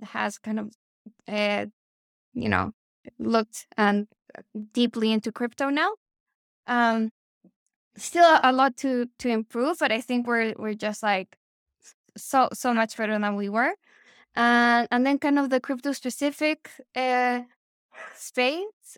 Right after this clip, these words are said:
um, has gotten a lot more options. Like, before, it used to be pretty much,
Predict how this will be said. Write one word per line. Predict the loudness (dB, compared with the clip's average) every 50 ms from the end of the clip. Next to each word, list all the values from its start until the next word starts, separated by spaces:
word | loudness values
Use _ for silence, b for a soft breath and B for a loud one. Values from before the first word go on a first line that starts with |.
| _ -8 -4
um, | -2 0 2 2 2 2 2 0 -2 -4 -8 _ _ _ _ _ _ _ _ _ _ _ _ _ -18
has | -12 -4 0 0 0 0 0
gotten | 2 4 4 4 6 4 4 4
a | 4
lot | 4 2 2 2
more | 0 0 2
options. | 2 2 2 0 -4 -14 -14 -12 -8 -4
Like, | -2 -2 -2 -2 _ _ _ _
before, | -8 -8 -6 -2 2 4 4 4
it | 4 2
used | -2 -4 -4 -6
to | -6
be | -4 -2 -4 -4 _ _ _ _ _
pretty | -6 -2 0 0
much, | 2 2 2 2 0 -2 -6 -12 -12